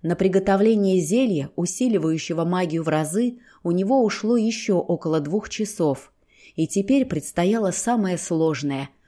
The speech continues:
уйти из дома так, чтобы Стефа ничего не заподозрила.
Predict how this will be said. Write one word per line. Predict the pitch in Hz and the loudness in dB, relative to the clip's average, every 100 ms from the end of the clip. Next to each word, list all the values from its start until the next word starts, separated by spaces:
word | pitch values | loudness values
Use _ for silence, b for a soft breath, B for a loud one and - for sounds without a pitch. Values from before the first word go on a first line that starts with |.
| b | b
уйти | 170 185 190 233 | -2 -2 -2 -2
из | 208 170 | -2 2
дома | 202 196 190 | 2 2 0
так, | 196 254 262 | 0 -2 -2
чтобы | - 196 190 202 | -4 -2 0 -2
Стефа | - 254 202 - | -2 -2 0 0
ничего | 143 156 - 185 254 | -2 -2 -2 0 2
не | 233 | 0
заподозрила. | 208 208 220 190 170 - 139 131 | -2 0 0 2 0 -2 -4 -6